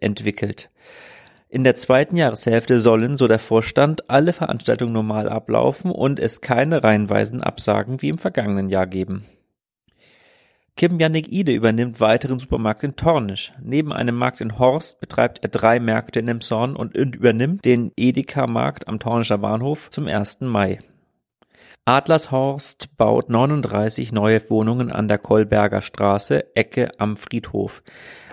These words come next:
Acht Komma drei Millionen Euro werden investiert. Rücksichtnahme auf Wildtiere in den Wäldern ist zurzeit mehr geboten als ohnehin.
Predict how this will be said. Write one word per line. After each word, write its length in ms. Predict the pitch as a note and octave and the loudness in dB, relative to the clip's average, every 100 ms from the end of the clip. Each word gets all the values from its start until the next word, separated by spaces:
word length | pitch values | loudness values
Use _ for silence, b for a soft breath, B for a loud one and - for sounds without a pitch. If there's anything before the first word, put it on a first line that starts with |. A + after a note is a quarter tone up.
| B | B
Acht 280 | D3 - - | -4 -4 -4
Komma 220 | D3+ D#3 | 0 2
drei 220 | G#2+ G#2+ | 2 0
Millionen 400 | A2+ G#2+ G2+ A2 | 2 0 0 -2
Euro 400 | - G#2+ G#2+ A#2+ | 2 4 4 4
werden 260 | G#2 G2 G2+ | 4 2 -2
investiert. 840 | - G#2 A2+ - - G2+ F#2+ - _ _ _ _ _ _ _ b b b b b b b _ _ | -4 -6 -6 -10 -6 -6 -6 -10 _ _ _ _ _ _ _ b b b b b b b _ _
Rücksichtnahme 680 | D3+ E3+ - - A2+ G#2+ A2 | 0 2 0 0 0 0 0
auf 200 | G#2+ - | -2 0
Wildtiere 500 | A#2 B2+ - C#3+ C3+ | 0 0 2 2 2
in 100 | A#2 | 0
den 340 | A2 A2 A2 - | 0 0 -4 2
Wäldern 480 | G#2+ B2 C#3 C#3+ C#3+ | 4 6 4 0 -4
ist 380 | - - - - - | -6 -8 -18 -20 -8
zurzeit 580 | - G#2 - A#2 A#2 - | -6 -4 2 2 2 0
mehr 220 | A#2 B2 | -2 -2
geboten 420 | A2+ G#2+ A2 A2 | -2 -2 -2 -2
als 240 | - - | -2 -2
ohnehin. 480 | - C#3+ C3 G2 G#2 | -2 0 0 -2 -4